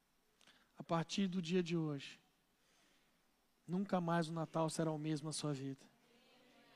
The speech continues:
Cada Natal será inesquecível. Será um momento singular. E você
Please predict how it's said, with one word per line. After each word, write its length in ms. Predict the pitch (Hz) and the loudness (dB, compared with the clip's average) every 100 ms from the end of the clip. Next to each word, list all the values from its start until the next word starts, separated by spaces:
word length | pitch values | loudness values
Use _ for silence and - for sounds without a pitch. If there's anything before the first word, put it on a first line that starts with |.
| - _ _ - - _ _ _ - - | -20 _ _ -20 -20 _ _ _ -20 -6
Cada 320 | - 196 190 180 | 2 4 4 4
Natal 480 | 170 - 175 175 | 2 2 2 4
será 300 | 170 175 170 | 2 2 4
inesquecível. 920 | 175 170 160 - 160 - 160 160 143 127 _ _ _ _ _ _ _ _ _ _ _ _ _ - - - _ _ _ | 4 2 -2 -2 -2 -2 -2 -4 -4 -10 _ _ _ _ _ _ _ _ _ _ _ _ _ -20 -20 -20 _ _ _
Será 320 | - - 160 | -6 0 2
um 60 | 180 | 4
momento 500 | 175 170 175 180 175 | 2 4 4 4 0
singular. 960 | - - 180 175 170 175 170 151 - - _ _ _ _ _ _ _ _ _ _ _ _ _ _ | -2 0 0 4 6 8 8 6 -2 -16 _ _ _ _ _ _ _ _ _ _ _ _ _ _
E 60 | 160 | -4
você 640 | 165 160 - 170 170 165 | -2 2 4 6 6 2